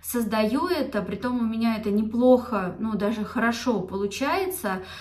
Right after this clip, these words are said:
то, конечно, мне очень приятно. Но, знаете, от каждого дела, которым мы занимаемся,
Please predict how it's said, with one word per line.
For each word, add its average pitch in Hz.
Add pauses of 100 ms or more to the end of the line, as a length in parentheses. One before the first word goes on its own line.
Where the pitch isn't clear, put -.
(200)
то, 233
конечно, 240
мне 226
очень 208
приятно. 262 (440)
Но, 254
знаете, 269
от 233
каждого 254
дела, 214
которым 208
мы 202
занимаемся, 208